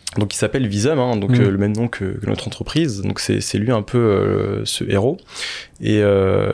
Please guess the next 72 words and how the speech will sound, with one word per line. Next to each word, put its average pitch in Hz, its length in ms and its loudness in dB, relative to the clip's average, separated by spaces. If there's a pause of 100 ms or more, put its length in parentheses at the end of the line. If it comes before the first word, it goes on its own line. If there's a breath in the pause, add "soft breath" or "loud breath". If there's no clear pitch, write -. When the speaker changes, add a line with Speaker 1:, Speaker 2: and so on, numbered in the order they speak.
Speaker 1:
effectivement, - 500 -2
on 135 100 2
essaie 104 140 -2
de - 60 -14
construire 117 340 0
un 110 80 4
univers, 110 440 2
euh, 98 360 4
tout - 160 -12
autour - 280 -4
de 113 60 0
ce - 80 -4
personnage. 120 720 0
Donc 101 200 -2
là, 117 160 2
par 107 140 -2
exemple, 104 460 0
euh, 98 220 4 (520 loud breath)
on 101 180 0
a, 107 280 2
euh, 95 180 2
un 101 60 0
freelance 113 420 -2
qui - 60 -4
est 101 40 0
en 98 40 -4
train - 160 -2
de 98 40 0
nous 98 60 -4
faire, 113 320 0
euh, 95 300 2
des 98 100 2
modèles 101 260 2
trois - 200 -4
D. 117 100 2
Je - 80 -2
sais - 60 -6
pas 113 140 -2
si, - 260 -4
euh, 101 240 0
je 110 80 -8
te, 107 340 -2
si - 120 -8
tu - 120 -4
les 101 80 2
avais 101 100 2
vus 101 120 -4
passer. 131 420 0
Speaker 2:
Oui, 113 220 -2
tu - 140 -10
Speaker 1:
Ils 104 40 0
Speaker 2:
m'en 104 60 0
Speaker 1:
sont 104 80 2
Speaker 2:
avais 101 100 2
parlé. 104 180 0
Speaker 1:
incroyables. 113 440 0
J'ai 98 100 -2
vraiment 101 160 2
trop - 220 -4
hâte 107 100 0
Speaker 2:
Je 107 40 4
les 104 100 6
ai - 20 6
Speaker 1:
de 95 60 2
Speaker 2:
pas 113 60 4
vus 123 120 4
passer, 120 260 0
mais 113 100 2
tu - 120 -6
en 90 80 0
as 87 60 -4
parlé. 101 220 -6